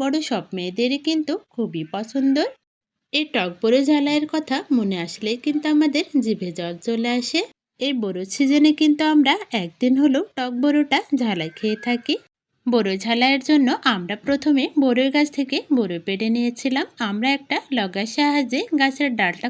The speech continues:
খুব ভালোভাবে ঝাঁকিয়ে বেশ অনেকগুলোই বড়ই পেড়ে নিয়েছিলাম। বড়ই পাড়তে গিয়ে কিন্তু আমরা একটা গাছের ডালও ভেঙে ফেলেছি। বড়ই পাড়তে পাড়তে আমরা প্রায় এক ঝুড়ি বড়ই পেড়ে ফেলেছিলাম। আমরা কিন্তু এই এক ঝুড়ি বড়ই ঝালাই করব না,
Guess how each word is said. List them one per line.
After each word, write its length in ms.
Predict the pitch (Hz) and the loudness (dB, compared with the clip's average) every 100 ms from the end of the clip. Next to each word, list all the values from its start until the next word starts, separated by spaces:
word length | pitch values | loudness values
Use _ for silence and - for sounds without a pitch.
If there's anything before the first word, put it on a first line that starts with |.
| 247 | -6
খুব 100 | 285 269 | -4 -2
ভালোভাবে 420 | 277 285 285 254 381 - | 0 0 -2 -4 -6 -2
ঝাঁকিয়ে 400 | 247 247 302 269 262 | -2 -2 0 0 2
বেশ 140 | 285 - 226 | -2 -2 -6
অনেকগুলোই 560 | 170 165 - 180 185 220 | -6 -8 -8 -8 -4 -4
বড়ই 220 | 247 254 262 | -2 -2 -2
পেড়ে 200 | 277 285 277 | -2 0 0
নিয়েছিলাম। 500 | 285 285 - 302 392 - _ _ _ _ _ _ - | 0 -2 -2 0 -2 -6 _ _ _ _ _ _ -8
বড়ই 340 | 226 214 180 190 | -4 -4 -4 -2
পাড়তে 260 | 262 254 302 | -2 0 0
গিয়ে 160 | 277 285 285 | 2 0 4
কিন্তু 240 | 302 285 302 | 2 4 2
আমরা 180 | 294 294 302 | 4 4 2
একটা 200 | 302 294 370 - | 0 -2 -2 0
গাছের 280 | 285 277 294 233 | 0 0 -2 0
ডালও 260 | 190 156 180 208 | 0 0 -4 -2
ভেঙে 240 | 240 247 247 | 0 0 0
ফেলেছি। 400 | 269 269 269 339 - _ _ 240 | -2 -2 -2 -4 -6 _ _ -6
বড়ই 240 | 220 180 202 269 | -4 -4 -4 0
পাড়তে 260 | 277 277 294 | 0 0 0
পাড়তে 240 | 294 285 302 | 0 2 2
আমরা 200 | 294 277 254 - - | 4 4 2 -2 -6
প্রায় 200 | 277 277 233 | -4 -2 -2
এক 80 | 180 - | -4 -4
ঝুড়ি 220 | 185 180 190 | -2 -2 0
বড়ই 220 | 220 233 233 | 2 2 0
পেড়ে 180 | 254 262 262 | 0 0 0
ফেলেছিলাম। 540 | 247 262 - 269 311 - _ _ - 226 | 0 0 0 0 0 -2 _ _ -8 -6
আমরা 220 | 202 220 247 | -4 -6 0
কিন্তু 240 | 302 285 285 320 | 2 2 0 2
এই 60 | 302 254 | 0 2
এক 60 | 190 160 | -2 -4
ঝুড়ি 220 | - 226 269 | -2 0 2
বড়ই 220 | 285 262 453 285 | 2 2 2 0
ঝালাই 300 | 226 185 160 160 | 0 0 -2 -4
করব 200 | 202 196 220 | -6 -2 0
না, 60 | 220 | 0